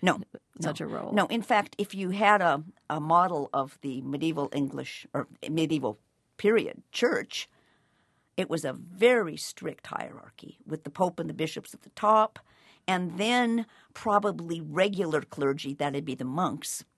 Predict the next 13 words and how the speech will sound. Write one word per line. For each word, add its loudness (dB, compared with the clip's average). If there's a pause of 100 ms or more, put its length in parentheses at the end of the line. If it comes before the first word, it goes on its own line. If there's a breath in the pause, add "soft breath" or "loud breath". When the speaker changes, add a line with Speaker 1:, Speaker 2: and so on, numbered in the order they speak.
Speaker 1:
but 0
men 2
rather -2
than -8
women. 4
Speaker 2:
Mm-hmm. 0 (480 soft breath)
Speaker 1:
And 0
then 2
the 0
laity 0
with -8
men, 0
again, -2